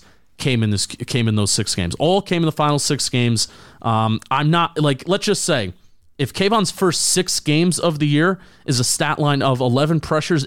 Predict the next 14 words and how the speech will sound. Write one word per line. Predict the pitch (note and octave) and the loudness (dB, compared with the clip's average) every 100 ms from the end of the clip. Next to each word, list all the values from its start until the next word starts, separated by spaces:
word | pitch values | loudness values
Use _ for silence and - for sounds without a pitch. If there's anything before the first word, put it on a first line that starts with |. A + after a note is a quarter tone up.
| - | 0
eight | D3+ | -2
Q | - E3 | 0 0
B | C#3 | 2
hits, | C3 D#3 - | 2 0 0
and | B2 | -2
three | B2 C3 C#3+ | 0 2 2
sacks, | - B2 D3 - - - - _ - _ - | 2 0 0 -2 -4 -6 -12 _ -20 _ -4
I'm | A#3+ B3+ | 0 2
not | A#3+ - | 0 -4
thrilled | - D3+ F3+ G3 | -6 0 2 2
with | E3+ D#3 | 0 0
the | D3 | 0
advanced | B2 B2 E3+ - | 2 0 0 0
numbers, | G#3+ A3+ C4 A#3+ | 0 2 2 0